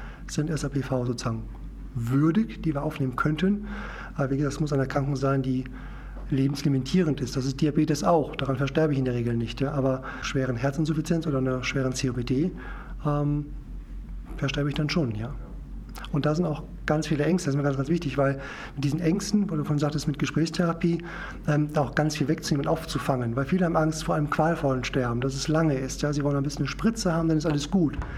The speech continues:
Das können wir und wollen wir nicht leisten, das brauchen wir auch nicht leisten, weil man mit ganz vielen, mit kleinen Sachen Symptome wirklich minimieren und lindern kann, ja. Aber diese Angst sozusagen zu ersticken oder Schmerzen zu haben, das ist für ganz viele Leute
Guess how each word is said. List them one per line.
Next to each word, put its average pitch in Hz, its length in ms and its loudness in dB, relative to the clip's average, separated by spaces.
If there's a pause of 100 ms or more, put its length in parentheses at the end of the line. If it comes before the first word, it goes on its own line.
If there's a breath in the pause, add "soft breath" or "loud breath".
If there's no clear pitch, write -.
(260 loud breath)
Das - 200 -2
können 170 260 2
wir 156 160 4
und 123 100 0
wollen 143 160 4
wir 185 60 4
nicht 185 160 2
leisten, 190 400 4 (520 loud breath)
das 135 180 -2
brauchen 180 260 0
wir 143 60 0
auch 131 40 0
nicht 120 160 -2
leisten, 131 360 2
weil 139 80 2
man 139 120 2
mit 135 140 0
ganz 160 320 0
vielen, 156 240 0
mit 147 160 -2
kleinen 151 240 2
Sachen 135 320 0 (380 loud breath)
Symptome 135 400 0
wirklich 127 260 -4
minimieren 131 320 2
und 127 80 2
lindern 117 320 0
kann, 117 240 -6
ja. 135 160 -4
Aber 135 140 -2
diese 135 260 0
Angst 160 240 0
sozusagen 151 460 0
zu - 120 -2
ersticken 170 380 0
oder 143 180 0
Schmerzen 143 400 0
zu 151 200 -2
haben, 143 240 0
das 139 180 -2
ist - 160 -8 (180)
für 147 100 0
ganz 139 200 -2
viele 135 140 0
Leute 135 300 0